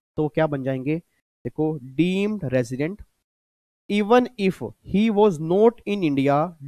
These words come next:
during that previous year even a single day, assume he is not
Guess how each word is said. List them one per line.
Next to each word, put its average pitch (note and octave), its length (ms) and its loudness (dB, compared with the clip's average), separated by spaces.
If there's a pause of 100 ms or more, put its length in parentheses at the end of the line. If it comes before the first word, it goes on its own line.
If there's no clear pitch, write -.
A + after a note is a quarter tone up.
(120)
during F3+ 260 0 (160)
that F#3+ 260 4
previous D3+ 400 0
year F3 80 2 (120)
even E3+ 280 0 (100)
a F3 100 2
single C#3+ 440 -2
day, G#2+ 140 -10 (1000)
assume D#3 600 2 (280)
he G#3 100 2 (120)
is F#3+ 160 -2 (140)
not F#3+ 260 2